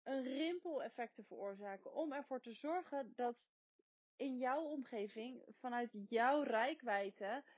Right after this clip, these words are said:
steeds meer mensen dat licht in zichzelf gaan vinden en die power gaan pakken. Zodat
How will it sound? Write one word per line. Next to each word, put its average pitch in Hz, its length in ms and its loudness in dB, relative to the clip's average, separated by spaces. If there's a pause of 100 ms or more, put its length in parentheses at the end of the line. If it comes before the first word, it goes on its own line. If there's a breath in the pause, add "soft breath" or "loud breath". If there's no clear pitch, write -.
(120 soft breath)
steeds 311 480 0
meer 294 440 0
mensen 214 560 -6
dat 226 260 -4
licht 262 320 -2
in 226 200 -6
zichzelf 226 440 0
gaan 208 280 -4
vinden 262 400 0
en 240 160 -6
die 233 220 -6
power 247 400 6
gaan 214 360 -6
pakken. 302 420 2 (280 soft breath)
Zodat 285 1000 2